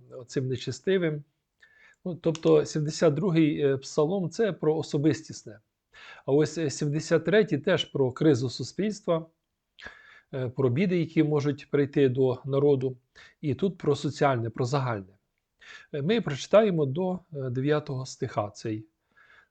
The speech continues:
е, псалом, щоб зрозуміти, про що тут і йдеться.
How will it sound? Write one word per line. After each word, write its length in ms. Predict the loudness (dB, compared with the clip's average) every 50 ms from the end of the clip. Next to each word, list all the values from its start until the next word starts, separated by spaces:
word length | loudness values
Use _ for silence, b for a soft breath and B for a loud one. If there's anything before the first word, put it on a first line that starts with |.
| b -12
е, 100 | -12 -12
псалом, 380 | -8 -2 0 0 0 0 -2 -4
щоб 200 | -4 -4 -2 -2
зрозуміти, 520 | 0 0 0 0 0 -2 -2 -2 -2 -4
про 140 | -4 -6 -8 -10 -12 _ -14
що 180 | -6 -4 -4 -4
тут 240 | -4 -8 -8 -8
і 40 | -8
йдеться. 680 | -8 -6 -6 -4 -2 -2 -2 -2 -2 0 -2 -2 -2